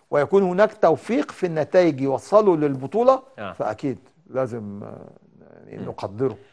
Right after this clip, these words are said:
Speaker 2: مع التتويج باللقب، هل الزمالك عمل موسم انتقالات، آه، جيد أو كيف تقيمه كابتن طلعت؟ ضم، ل-، لو، لو عايز تفتكر الصفقات،
Speaker 1: آه، لا،
Speaker 2: إبراهيم
Speaker 1: أنا، أنا مش، مش،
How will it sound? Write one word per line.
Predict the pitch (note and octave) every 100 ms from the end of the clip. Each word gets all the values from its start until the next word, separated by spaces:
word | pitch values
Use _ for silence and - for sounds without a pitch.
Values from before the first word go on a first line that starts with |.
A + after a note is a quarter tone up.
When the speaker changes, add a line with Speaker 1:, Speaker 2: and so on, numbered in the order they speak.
| _
Speaker 2:
مع | B2+ C3+
التتويج | D3 - D3 E3 F#3
باللقب، | D#3+ C3+ C#3+ A#2 F#2
هل | C3+ D#3+ D#3
الزمالك | A#2 G2+ B2 C#3+ C3+
عمل | A#2 C#3+ C#3
موسم | B2+ D3 C#3+
انتقالات، | A2+ - A2+ A2 G#2 B2+ - _ A2+
آه، | G2+ G2
جيد | G#2 C3 F3+ F#3 D#3 D3 - - _
أو | G#2 G2+
كيف | F#2 C3 B2+
تقيمه | A#2 A2+ G#2 G2 G2 D#2+ F2
كابتن | - - F#2
طلعت؟ | F#2 F2 F2
ضم، | A2 C3+ B2 A2+ _ _ _ _ _ _ - - - -
ل-، | - G#2+ -
لو، | G2+ G2+ F#2
لو | G2+ G2
عايز | F#2+ G#2+
تفتكر | - - A2+
الصفقات، | G2+ - A#2+ B2+
Speaker 1:
آه، | A#2
لا، |
Speaker 2:
إبراهيم | - - C#3+
Speaker 1:
أنا، | E3+
أنا | E3
مش، | D3+ E3
مش، | D#3 -